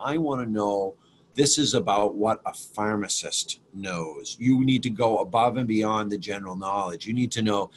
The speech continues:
impress that drug-drug interactions, drug disease, a disease without a drug, a drug without a disease.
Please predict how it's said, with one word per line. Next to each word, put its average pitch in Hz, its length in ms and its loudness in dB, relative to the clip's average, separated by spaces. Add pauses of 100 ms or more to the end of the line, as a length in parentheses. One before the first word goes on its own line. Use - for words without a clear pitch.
(220)
impress 107 520 -2
that 90 220 -2
drug-drug 107 500 0
interactions, 95 720 -6
drug 107 300 -4
disease, 107 640 0 (300)
a 101 80 -6
disease 113 420 0
without 123 300 4
a 120 60 0
drug, 98 320 0
a 95 40 -6
drug 110 340 0 (240)
without 117 360 2
a 123 80 -2
disease. 117 680 0